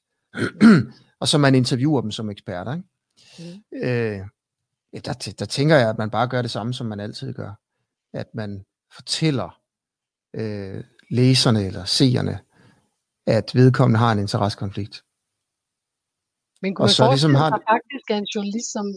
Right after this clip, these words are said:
Speaker 2: som har en eller anden, øh, idé om, at de gerne vil sige et eller andet i en artikel, og så bliver de bare ved med at spørge forskellige eksperter, til de finder en, der, der vil stå på mål for det?
Speaker 1: Ja, det har jeg da selv gjort mange gange.
Speaker 2: <laughs> Har du det? Okay.
Speaker 1: Ja, ja, det har jeg.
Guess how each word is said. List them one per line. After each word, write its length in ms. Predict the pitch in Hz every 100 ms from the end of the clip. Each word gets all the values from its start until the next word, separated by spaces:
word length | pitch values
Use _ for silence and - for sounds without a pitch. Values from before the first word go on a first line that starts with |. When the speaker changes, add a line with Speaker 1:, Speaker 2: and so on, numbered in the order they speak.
| 165
Speaker 2:
som 160 | 196 180
har 160 | 240 240
en 140 | 214
eller 120 | 214 196
anden, 260 | 208 220
øh, 340 | 190 175 170 180 _ _ _ 220
idé 260 | - 214 185
om, 200 | 185 185
at 100 | 185 _
de 80 | 214 196
gerne 260 | 190 208
vil 100 | 208
sige 360 | - 208 208 220
et 140 | 202 196
eller 120 | 170
andet 160 | 175 196
i 20 |
en 100 | 180
artikel, 420 | 165 - 185 196
og 80 | 170
så 100 | 180
bliver 140 | 214
de 80 | 202
bare 160 | 196 190
ved 100 | 202
med 100 | 202
at 60 | 190
spørge 260 | 196 190
forskellige 360 | 190 - 196 190
eksperter, 440 | - - 175 202
til 160 | - 190
de 100 | 180
finder 220 | 202 190
en, 220 | 185 185 185
der, 140 | 190 _ _ _ _ -
der 60 |
vil 100 | 175
stå 160 | 170 185
på 80 | 185
mål 220 | 185 202
for 80 | 208
det? 140 | 208 - _ _ _ _ _ _ _ _ _ _ _ -
Speaker 1:
Ja, 100 | 131 - _ _ -
det 80 | 147
har 100 | 175
jeg 60 | 113
da 60 |
selv 180 | 107 135
gjort 180 | 120 110
mange 160 | 107
gange. 160 | 110 107 _ -
Speaker 2:
<laughs> 200 | - _
Har 180 | 180 - -
du 60 |
det? 300 | 294 - 165 -
Okay. 300 | - - -
Speaker 1:
Ja, 120 | 107 127
ja, 120 | 110 107
det 120 | 117
har 200 | 120 120
jeg. 120 | 101